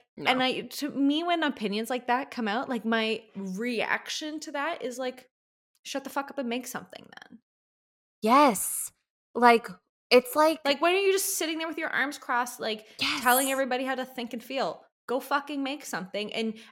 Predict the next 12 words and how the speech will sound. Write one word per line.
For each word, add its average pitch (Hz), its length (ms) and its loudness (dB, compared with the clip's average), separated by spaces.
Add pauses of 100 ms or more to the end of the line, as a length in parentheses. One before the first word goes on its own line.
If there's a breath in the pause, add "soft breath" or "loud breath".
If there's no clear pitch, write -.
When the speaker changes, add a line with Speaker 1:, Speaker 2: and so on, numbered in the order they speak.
Speaker 2:
and 226 120 0
Speaker 1:
Yes. 180 200 0
Speaker 2:
change 254 340 -2
my 240 160 -2
mind. 220 380 -2
Let 202 200 0
me 254 120 -4
be 247 180 -4
moved 226 480 -2
by 214 160 0
that 202 320 -2
thing. - 400 -10